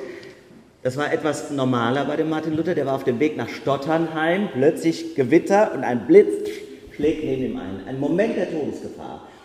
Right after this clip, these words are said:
Und da wurde ihm auf einmal klar, wirklich entscheidend ist nur das, was existenziell ist im Leben.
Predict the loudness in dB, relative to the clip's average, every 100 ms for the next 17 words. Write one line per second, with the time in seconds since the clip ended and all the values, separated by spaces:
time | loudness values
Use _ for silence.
0 | -20 -20 -12 0 4 6 6 4 0 0
1 | 0 2 0 -2 -4 -4 -8 -18 -20 -16
2 | 2 6 8 6 0 0 0 0 2 2
3 | -2 -2 -10 -16 -18 -20 -20 _ -4 -4
4 | 0 0 0 -4 -8 -6 -6 -6 -6 -4
5 | -2 -2 -2 -4 -8 -12 -12 -14 -16 -20